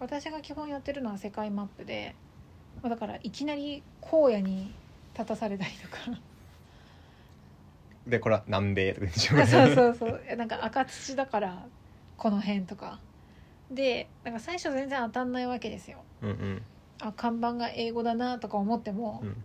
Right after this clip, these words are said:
Speaker 1: いや、なんぼでもあるわとか。
Speaker 2: ね、なんで、南アフリカ、イギリス、オーストラリア、アメリカがある時点で、もうどんだけぐるぐるしてんのっていう。
Speaker 1: そう。だし、例えば、その、スペイン語になっ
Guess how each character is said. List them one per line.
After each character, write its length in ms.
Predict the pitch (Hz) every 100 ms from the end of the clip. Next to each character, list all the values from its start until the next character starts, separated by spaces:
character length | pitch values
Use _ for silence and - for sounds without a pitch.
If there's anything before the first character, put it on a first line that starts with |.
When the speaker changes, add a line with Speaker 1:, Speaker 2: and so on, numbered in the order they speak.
| -
Speaker 1:
い 60 | 254
や、 100 | 220
な 120 | 214
ん 60 | 226
ぼ 100 | 247
で 80 | 254
も 160 | 254
あ 60 | 247
る 100 | 208
わ 140 | 220
と 100 | -
か。 260 | - 220 -
Speaker 2:
ね、 260 | 110 104 -
な 80 | 113
ん 20 |
で、 80 | 110
南 420 | 110 135 202 208 202
ア 60 |
フ 140 | 196 196
リ 160 | 175
カ、 160 | 131 101
イ 80 | -
ギ 260 | 117 120 139
リ 120 | 139
ス、 280 | - 131 131
オ 200 | 123 151
ー 20 |
ス 100 | -
ト 60 |
ラ 80 | 156
リ 140 | 127 107
ア、 60 |
ア 60 | 107
メ 80 | 120
リ 80 |
カ 80 | 127
が 80 | 131
あ 20 |
る 80 | 131
時 60 | 120
点 80 |
で、 60 | 98
も 80 | 98
う 20 |
ど 180 | 98 120
ん 160 | 156
だ 100 | 170
け 120 | 165 156
ぐ 100 | 151
る 80 | 135
ぐ 80 |
る 40 | 107
し 80 | -
て 60 |
ん 80 | 101
の 60 | 98
っ 40 |
て 80 | 247
い 80 | 247
う。 40 |
Speaker 1:
そ 200 | 110 - - - - - - -
う。 40 | 240
だ 120 | 240
し、 480 | - 220 214 208 - - - - - - -
例 80 | 311
え 60 | 302
ば、 100 | 226
そ 140 | 190
の、 80 | 180
ス 120 | -
ペ 100 | -
イ 120 | 294
ン 120 | 339 339
語 80 | 339
に 100 |
な 80 |
っ 40 | 349